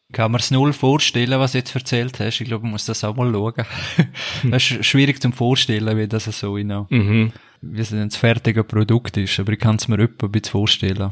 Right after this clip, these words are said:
Speaker 1: äh, weil ich den Lynch schon ein bisschen, also kenne, äh, wir sind Buddies, äh, wir haben noch geredet, eine Woche nicht mit ihm, darum kenne ich ihn so gut.
Speaker 2: <laughs>
Speaker 1: Nein, äh,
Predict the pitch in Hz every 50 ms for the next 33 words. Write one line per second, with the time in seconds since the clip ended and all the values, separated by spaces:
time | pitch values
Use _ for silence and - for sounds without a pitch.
0 | - - - - - 101 101 101 98 98 101 101 101 101 98 98 104 101 101 104
1 | 117 - 110 104 117 - - - - - - - - 101 - - 98 - - 98
2 | 90 87 87 90 98 110 113 110 101 - - 107 95 - - 92 92 92 - 101
3 | 98 - - 98 98 95 95 95 98 98 98 95 95 101 - - - 98 101 101
4 | 101 104 104 104 104 - - 98 98 95 101 101 98 101 95 95 104 104 98 95
5 | - - 98 - - - 101 107 110 104 - 104 - - 165 160 165 170 165 160
6 | - - 151 190 190 180 180 - - 110 107 113 117 120 101 110 110 110 110 110